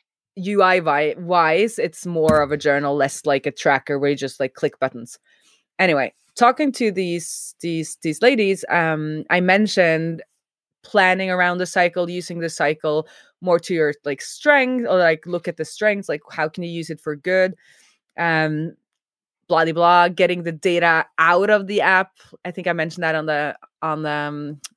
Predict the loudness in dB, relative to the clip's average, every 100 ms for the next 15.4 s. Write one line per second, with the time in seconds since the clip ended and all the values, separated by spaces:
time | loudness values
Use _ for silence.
0 | _ -2 0 0 -4 -4 -2 0 0 -2
1 | -2 0 0 -4 -14 -20 _ _ 0 2
2 | 4 6 4 2 -4 -16 _ _ _ _
3 | _ -8 -4 -4 -2 0 2 4 2 0
4 | 0 2 4 2 -2 0 0 0 -2 -2
5 | -2 -4 -2 -2 0 -2 -2 -6 -16 _
6 | -2 2 2 0 -4 -8 -8 -6 -4 0
7 | 0 0 0 2 2 2 4 2 0 -8
8 | -20 _ _ _ -4 -4 -4 -6 -4 -6
9 | -4 0 0 -4 -10 -2 0 2 0 2
10 | 4 4 2 -6 -6 -8 -6 -4 -2 -2
11 | -4 -14 -20 -20 -2 4 4 6 4 4
12 | 4 4 2 -2 -6 2 4 4 0 0
13 | 2 2 2 0 0 0 0 2 0 2
14 | 2 2 0 -6 -4 -4 -4 -4 -4 -4
15 | -4 -4 -4 -10